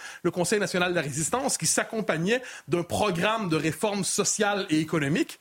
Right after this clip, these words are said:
Je crois qu'il était possible de vouloir libérer la France tout en étant libéral ou conservateur ou socialiste, et qu'il n'était pas nécessaire de vouloir la libérer dans une perspective socialo-communiste pour vouloir la libérer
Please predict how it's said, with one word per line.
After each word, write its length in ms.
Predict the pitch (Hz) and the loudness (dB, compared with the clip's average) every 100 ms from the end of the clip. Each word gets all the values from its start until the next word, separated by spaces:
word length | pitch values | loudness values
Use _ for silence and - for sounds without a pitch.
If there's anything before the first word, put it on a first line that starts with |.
| - - | -16 -6
Je 160 | 139 185 | 0 0
crois 260 | - 226 262 | 2 -2 -2
qu'il 160 | 156 | -4
était 160 | 127 - | -4 -4
possible 380 | 143 - 277 160 | -2 0 0 -2
de 80 | |
vouloir 300 | 131 135 175 | -4 -2 -2
libérer 500 | 127 151 170 151 139 | -2 0 2 0 0
la 120 | 156 113 | -2 0
France 400 | 185 254 302 - | -2 0 -2 -2
tout 200 | 190 151 | -2 -2
en 80 | |
étant 320 | 127 202 254 160 | 0 -2 -2 -2
libéral 480 | 135 143 107 110 185 - - - - | -2 0 0 -2 -4 -10 -18 -10 0
ou 200 | 233 208 - | 0 0 -4
conservateur 300 | 151 - 135 123 113 175 - - - | -2 0 -2 -2 -2 -2 -4 -10 -2
ou 220 | 254 233 - | 0 0 -2
socialiste, 680 | - - - 120 135 302 - - - | 0 0 2 0 0 0 -2 -10 -2
et 60 | 233 | 0
qu'il 160 | 247 | 2
n'était 180 | 233 214 | 2 2
pas 160 | - 349 | 0 0
nécessaire 340 | 294 - 277 | 0 2 2
de 80 | 240 | 2
vouloir 280 | 180 226 226 | 0 2 2
la 80 | 180 | 2
libérer 420 | 330 294 233 240 | 0 0 0 2
dans 100 | 165 | 0
une 140 | 170 | 0
perspective 600 | 208 - 226 185 247 208 - _ - | -2 -4 -4 -2 0 0 -2 _ -2
socialo-communiste 1000 | 254 247 208 220 190 170 254 - - - | 0 2 0 0 0 2 2 0 -4 -4
pour 100 | 165 | -2
vouloir 360 | 165 196 247 | 2 2 2
la 100 | 190 | 2
libérer 460 | 175 170 175 233 | 2 2 2 0